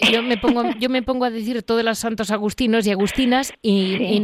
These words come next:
Speaker 1: no caben en un cuadro, desde luego.
Speaker 2: Sí, pero está bien. E-, es una cosa bonita lo que ha intentado
Speaker 1: Sí.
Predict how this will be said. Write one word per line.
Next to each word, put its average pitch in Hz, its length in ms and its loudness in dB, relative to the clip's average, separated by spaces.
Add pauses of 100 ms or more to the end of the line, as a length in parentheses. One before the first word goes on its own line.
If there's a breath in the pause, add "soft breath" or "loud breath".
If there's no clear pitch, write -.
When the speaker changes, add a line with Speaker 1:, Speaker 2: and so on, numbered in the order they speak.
(140)
Speaker 1:
no 226 120 4
caben 208 240 0
en 185 140 -2
un 165 80 -6
cuadro, 190 380 0
desde 156 240 -2
luego. 170 360 0 (280 loud breath)
Speaker 2:
Sí, 208 340 -10
pero 202 260 0
está 202 320 -4
bien. 196 480 -4
E-, - 280 -2
es 226 280 -6
una 233 300 0
cosa 226 280 -6
bonita 208 420 -2
lo - 140 -8
que 214 100 -2
ha - 20 0
intentado 202 580 -2
Speaker 1:
Sí. 190 80 2